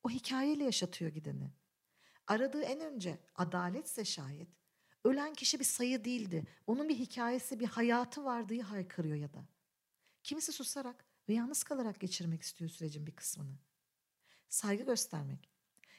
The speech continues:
karşıdakini anlatmaya ya da susmaya zorlamamak, gerekirse sessizlikle destek olup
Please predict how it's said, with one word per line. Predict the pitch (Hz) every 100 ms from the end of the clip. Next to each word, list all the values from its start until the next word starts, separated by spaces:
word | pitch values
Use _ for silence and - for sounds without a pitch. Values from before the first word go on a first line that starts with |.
| -
karşıdakini | 202 208 - - 240
anlatmaya | 196 196 208 220 220
ya | 196
da |
susmaya | 180 - 208 202
zorlamamak, | 170 160 190 175 139 135 - _ _ _ _ _
gerekirse | 160 208 233 - 285 - 202
sessizlikle | - 202 - 202 208 254 226
destek | 185 180 - 233 165
olup | 139 -